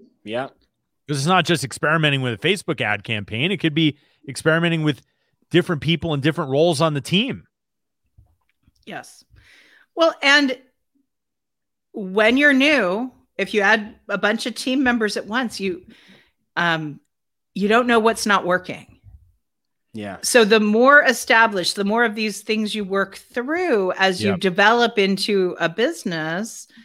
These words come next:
Speaker 3: you know, away from startup, um, it becomes more clear. I,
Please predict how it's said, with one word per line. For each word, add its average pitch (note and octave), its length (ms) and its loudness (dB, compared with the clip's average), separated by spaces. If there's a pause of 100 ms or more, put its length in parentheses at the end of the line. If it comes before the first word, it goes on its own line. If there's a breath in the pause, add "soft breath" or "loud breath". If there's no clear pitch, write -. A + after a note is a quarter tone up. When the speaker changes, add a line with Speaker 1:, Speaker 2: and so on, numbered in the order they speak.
(840 soft breath)
Speaker 3:
you G3 100 0
know, F3+ 140 2
away G3+ 380 4
from A3 240 0
startup, G#3 760 2 (840 loud breath)
um, F3 440 2
it G#3 140 2
becomes A#3 640 2
more F#3+ 200 2
clear. F#3 580 0
I, G#3 180 0